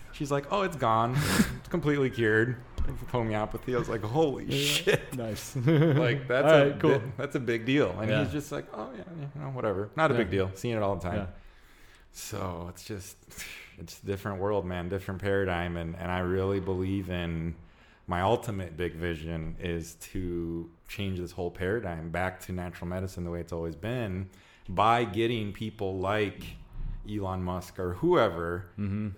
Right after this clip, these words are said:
Speaker 1: to get, be on our side and
Speaker 2: Yeah.
Speaker 1: be like, "Yo, here's some money, here's some power, let's fucking get after this,"
Speaker 2: Yeah.
Speaker 1: like the Rockefellers did, but
Speaker 2: Yeah,
Speaker 1: for the
Speaker 2: exactly.
Speaker 1: good.
Speaker 2: It, yeah, it creates a power. Once you have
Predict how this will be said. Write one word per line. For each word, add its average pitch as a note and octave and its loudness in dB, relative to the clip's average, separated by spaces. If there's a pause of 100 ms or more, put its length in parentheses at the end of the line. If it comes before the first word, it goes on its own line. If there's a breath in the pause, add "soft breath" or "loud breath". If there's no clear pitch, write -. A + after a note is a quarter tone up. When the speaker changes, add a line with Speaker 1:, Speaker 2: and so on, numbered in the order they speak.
(100)
Speaker 1:
to A2 -4
get, F2+ -6
be G#2 -6
on G#2 -6
our G2 -4
side G#2 0
and F2+ -4
Speaker 2:
Yeah. F#2+ 0
Speaker 1:
be F2 -2
like, F2 -6
"Yo, F2+ 0
here's G2+ -4
some G2 -6
money, F#2+ -2
here's F#2+ -4
some F#2+ -8
power, F#2 0
let's F#2 -4
fucking F2+ -6
get F#2 0
after F#2 -2
this," E2+ -6
Speaker 2:
Yeah. G2 0
Speaker 1:
like F#2 -4
the F2+ -4
Rockefellers F2+ -4
did, E2 -6
but E2+ -8
Speaker 2:
Yeah, B2+ 0
Speaker 1:
for - 0
the A2+ -2
Speaker 2:
exactly. G2 -2
Speaker 1:
good. G#2 -10
Speaker 2:
It, A#2 -4
yeah, A#2 -2
it G#2 -6
creates A#2 -4
a F#2+ -10
power. F#2+ -6
Once F#2+ -8
you G2+ -4
have F#2 -4